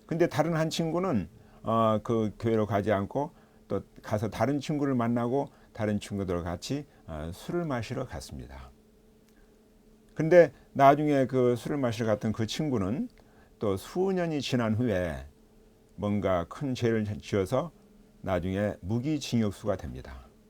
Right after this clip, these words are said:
근데 감옥에서, 어, 신문을 봤습니다. 근데 신문을 보고 깜짝 놀랐어요.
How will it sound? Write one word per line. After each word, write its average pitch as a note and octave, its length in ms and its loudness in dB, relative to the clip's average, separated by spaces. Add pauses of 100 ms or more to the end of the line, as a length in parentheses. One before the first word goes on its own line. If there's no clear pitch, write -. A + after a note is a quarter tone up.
(440)
근데 E3 240 2
감옥에서, D3+ 800 2 (320)
어, G#2 160 -2
신문을 F3 420 0
봤습니다. C#2+ 600 -4
근데 D3 220 -2
신문을 F3+ 300 -2
보고 C#3+ 180 0
깜짝 F3+ 440 -2
놀랐어요. D#2 500 -4